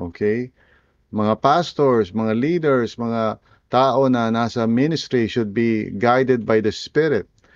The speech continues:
At kapag ganyan, you know, there's so much benefit, there's so much goodness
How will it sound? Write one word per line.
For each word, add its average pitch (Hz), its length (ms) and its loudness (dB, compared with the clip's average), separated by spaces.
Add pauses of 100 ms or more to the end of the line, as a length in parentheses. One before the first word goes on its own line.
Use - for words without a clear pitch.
(380)
At 113 320 0
kapag 135 320 0
ganyan, 151 480 2
you 139 80 2
know, 143 100 4
there's 139 220 2
so 175 160 0
much 160 320 -6
benefit, 165 500 -2
there's 117 220 -4
so 151 80 0
much 147 240 -4 (100)
goodness 127 560 0